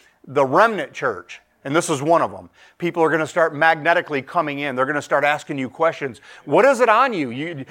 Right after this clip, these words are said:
you can come out here just to clean, and you can come out, 'cause this is a sanctuary, and God's residue is here,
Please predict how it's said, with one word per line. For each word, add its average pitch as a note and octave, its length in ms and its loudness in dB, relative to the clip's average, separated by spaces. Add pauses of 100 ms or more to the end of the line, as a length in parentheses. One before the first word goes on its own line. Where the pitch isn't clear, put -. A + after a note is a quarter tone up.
(140)
you G3+ 120 0
can A#3 140 -2
come G#3 160 0
out G3 220 4
here G3 140 2
just F#3+ 180 -8
to F3 80 -4
clean, G#3 460 -2
and C#3+ 120 -4
you G#3+ 80 -4
can G#3+ 160 0
come G3+ 140 0
out, G#3 200 2
'cause F#3+ 140 -8
this C4 140 -10
is G#3+ 100 -2
a F#3+ 80 4
sanctuary, F3 680 2 (240)
and F3+ 160 0
God's G#3 340 4
residue E3 640 2
is B2+ 220 -2
here, F3+ 420 2